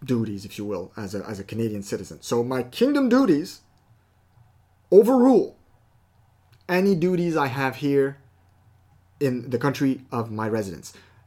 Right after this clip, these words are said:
But that is rarely a problem because, guess what? Kingdom citizens are always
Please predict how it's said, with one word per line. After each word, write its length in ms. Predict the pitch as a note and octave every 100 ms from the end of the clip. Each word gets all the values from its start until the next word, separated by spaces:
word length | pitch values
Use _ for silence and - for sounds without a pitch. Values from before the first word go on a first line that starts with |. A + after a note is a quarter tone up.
| _ -
But 240 | B2 A2
that 160 | C3+ D#3+
is 220 | E3 - _ _ _ -
rarely 420 | C#3 G3 F#3+ C#3
a 40 |
problem 560 | A2+ C#3+ B2 A#2 C#3+ - _ -
because, 580 | C3 C3 G#3+ E3 A#2+ B2
guess 200 | B2+ -
what? 280 | E3 - - _ - - - -
Kingdom 300 | E3+ C#3+ B2
citizens 440 | - D#3 A#2+ A#2 -
are 200 | B2+ B2
always 520 | C#3+ C#3 C3 B2+